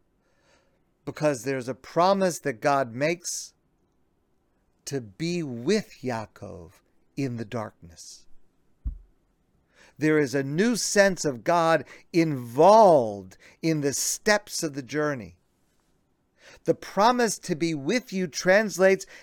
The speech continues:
as a mitigation of the loneliness of the human being moving downwards and upwards, prey to the contingencies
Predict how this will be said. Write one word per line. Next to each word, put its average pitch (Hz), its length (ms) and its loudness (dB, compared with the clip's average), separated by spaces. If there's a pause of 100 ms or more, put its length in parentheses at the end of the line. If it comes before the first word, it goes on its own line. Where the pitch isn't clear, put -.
(100)
as 170 280 2
a 175 160 2
mitigation 170 1300 0 (500)
of 160 220 2
the 156 100 4
loneliness 175 840 4
of 151 100 -2
the 147 100 -6
human 147 420 -4
being 170 440 -2
moving 180 500 -2 (420)
downwards 175 840 4
and 214 320 2
upwards, 127 600 -4 (240)
prey 208 560 4
to 156 180 -6
the 151 120 -4
contingencies 147 1300 -6